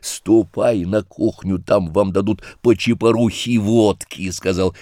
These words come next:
Петр Петрович Петух. «Откладывайте коней и ступайте сей же час в людскую». «Я совещусь, такая нежданная ошибка», — говорил Чичиков. «Не ошибка!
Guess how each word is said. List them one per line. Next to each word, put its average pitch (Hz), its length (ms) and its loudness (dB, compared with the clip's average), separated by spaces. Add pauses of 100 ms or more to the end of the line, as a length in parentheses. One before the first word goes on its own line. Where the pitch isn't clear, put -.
(140)
Петр 92 300 -4
Петрович 92 480 -2
Петух. - 340 -8 (240)
«Откладывайте 302 1160 2
коней 302 440 0 (160)
и 247 240 2
ступайте 208 680 0
сей 196 260 -2
же 170 160 -2
час 190 320 0 (140)
в - 20 -8
людскую». 156 540 0 (420)
«Я 147 760 4
совещусь, - 1300 -4 (120)
такая 139 440 0 (220)
нежданная 247 1080 0
ошибка», — 208 760 -6 (260)
говорил 123 260 0
Чичиков. - 480 -4 (180)
«Не 208 540 4
ошибка! - 880 -2